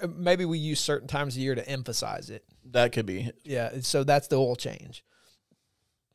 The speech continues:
Speaker 1: You know, Easter, we humble our, at Christmas, we humble ourselves by recognizing Jesus humbled himself and, you know, took on the form of a servant and, you know, was born in the likeness of man, you know,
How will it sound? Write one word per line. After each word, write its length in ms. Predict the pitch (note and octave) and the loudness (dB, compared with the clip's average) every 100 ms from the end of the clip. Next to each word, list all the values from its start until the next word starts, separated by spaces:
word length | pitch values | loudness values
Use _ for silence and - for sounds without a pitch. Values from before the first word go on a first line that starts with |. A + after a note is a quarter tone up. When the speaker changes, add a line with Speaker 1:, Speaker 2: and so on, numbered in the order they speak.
| _ | _
Speaker 1:
You 120 | E3+ D3+ | -10 -2
know, 160 | C#3 | 0
Easter, 560 | D#3 D#3 - C#3+ C3 C3 | 0 -2 -2 -2 -4 -6
we 160 | C#3 A#2+ | -6 -4
humble 380 | D3 D3+ C3+ | -2 0 2
our, 160 | C3 B2+ | 4 4
at 200 | D#3 - | 0 0
Christmas, 360 | G3 G3 F3+ D3+ | 4 4 2 -2
we 60 | |
humble 320 | D3+ D#3+ D#3 C#3+ | -2 0 4 4
ourselves 580 | C3 - C#3+ C3+ C3 | 4 4 4 6 2
by 200 | C3 B2+ | 0 0
recognizing 640 | B2 C3 B2+ B2+ B2+ B2+ B2+ | 2 0 -2 -6 -4 -2 -4
Jesus 380 | B2+ D3+ C#3 C3 | -2 -2 -2 -4
humbled 340 | C#3 C3+ A#2+ | -6 -4 -6
himself 540 | C3 B2 B2+ A#2+ A#2 B2 | -6 -2 0 0 -2 -8
and, 200 | A2+ - C3+ | -12 -14 -20
you 100 | B2 | -20
know, 100 | A2+ | -20
took 200 | - A#2 | -12 -6
on 140 | B2 A#2+ | -4 -6
the 60 | |
form 260 | - B2 A#2 | -6 -6 -6
of 80 | A2 | -8
a 40 | |
servant 500 | - A#2+ A#2+ A#2+ A#2+ | -4 -2 -2 -4 -4
and, 100 | B2+ | -10
you 60 | A2+ | -12
know, 80 | |
was 80 | A2+ | -16
born 340 | - A#2+ B2 A#2+ | -8 -4 -4 -4
in 60 | |
the 60 | A#2+ | -2
likeness 320 | A#2+ C3 B2 | -4 -4 -8
of 80 | A#2+ | -6
man, 420 | A2+ A#2 A2+ A2+ | -6 -4 -4 -4
you 140 | A#2 A2+ | -4 -4
know, 180 | A2 | -6